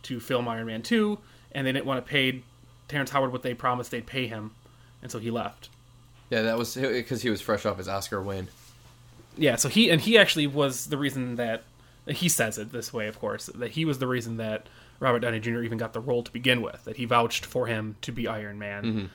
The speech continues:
Speaker 1: and he feels that he was betrayed and, and backstabbed, whatever, it's not, that's not the subject of this podcast, but, but yeah, I, I believe that if he were to get a truckload of, of Benjamins on his front lawn, I'm sure he would do Taken four.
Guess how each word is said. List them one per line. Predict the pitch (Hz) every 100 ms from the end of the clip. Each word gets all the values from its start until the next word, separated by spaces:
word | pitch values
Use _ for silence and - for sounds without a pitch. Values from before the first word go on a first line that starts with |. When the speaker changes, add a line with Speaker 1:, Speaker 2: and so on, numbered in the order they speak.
| - - -
Speaker 1:
and | 123 110 101 104 92 -
he | - 131
feels | 117 123 117 113 110
that | 120 110 104
he | 113
was | 110
betrayed | - - 170 160 147 139
and, | 127 131
and | 120
backstabbed, | 117 - 208
whatever, | 269 123 110 117
it's | 117
not, | 123 117 - -
that's | 139 -
not | 127
the | 117 104 -
subject | - 117 113
of | 113
this | 113
podcast, | - 110 101 110 104 -
but, | 123 - - - - - - - - - -
but | -
yeah, | 196 143
I, | 139 151
I |
believe | 160 147 147
that | 131 120
if | -
he | 135 131 127 - - - -
were | 139
to | 127
get | 120 - - - -
a | -
truckload | - - - 135 127 123
of, | 117 220 - - - - - -
of | 120 110
Benjamins | 120 127 120 120 127 139 - -
on | 131
his | 120
front | - - - - 127
lawn, | 127 120 120 127 131 -
I'm | 127 123
sure | - 139 123
he |
would | 135
do | 131
Taken | 139 147 147
four. | 185 151